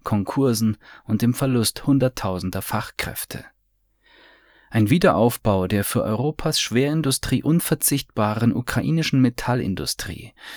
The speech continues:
würde enorme Summen erfordern, doch niemand, der bei Verstand ist, würde auch nur einen Cent in diesen Wiederaufbau investieren, denn Russlands Luftstreitkräfte könnten die soeben wieder aufgebauten Metallurgiewerke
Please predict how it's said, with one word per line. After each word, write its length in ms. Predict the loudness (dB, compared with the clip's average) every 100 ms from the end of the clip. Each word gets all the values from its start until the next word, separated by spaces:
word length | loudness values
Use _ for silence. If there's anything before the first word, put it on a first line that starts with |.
| -2
würde 260 | 2 4 6
enorme 500 | 6 6 6 4 4
Summen 380 | 2 2 2 0
erfordern, 720 | -4 -4 -6 -4 -6 -6 -10 -20 -20 -20 _ -8
doch 200 | 0 6
niemand, 460 | 8 8 6 4
der 60 | 2
bei 140 | 0
Verstand 520 | -2 -2 2 4 2
ist, 320 | 0 -6 -6 -4
würde 220 | -2 -2
auch 160 | 0
nur 200 | 0 0
einen 360 | 0 2 4 2
Cent 420 | 2 0 0 0
in 140 | 0 0
diesen 380 | -2 -4 -4
Wiederaufbau 640 | -4 -6 -6 -6 -6 -4 -2
investieren, 760 | -2 -2 -4 2 4 6 6 2 -14 -20 _ -6
denn 140 | -4
Russlands 560 | -2 -2 -2 -2 -2 0
Luftstreitkräfte 1080 | 0 0 -4 -2 -2 -4 -6 -6 -6 -10
könnten 500 | 0 2 2 0 -2
die 240 | -2 -4 -2
soeben 580 | -2 0 0 2 0
wieder 240 | 0 0 2
aufgebauten 760 | 2 0 -4 0 0 2 4
Metallurgiewerke 1120 | 4 4 0 -2 -2 -4 -2 0 0 0 -4